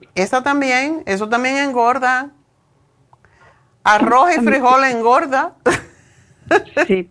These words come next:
Speaker 2: pues tenía, tenía mucha acidez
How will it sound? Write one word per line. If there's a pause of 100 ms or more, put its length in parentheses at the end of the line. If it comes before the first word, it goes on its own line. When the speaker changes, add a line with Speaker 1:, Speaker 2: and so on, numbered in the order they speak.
Speaker 2:
pues (500)
tenía, (220)
tenía
mucha
acidez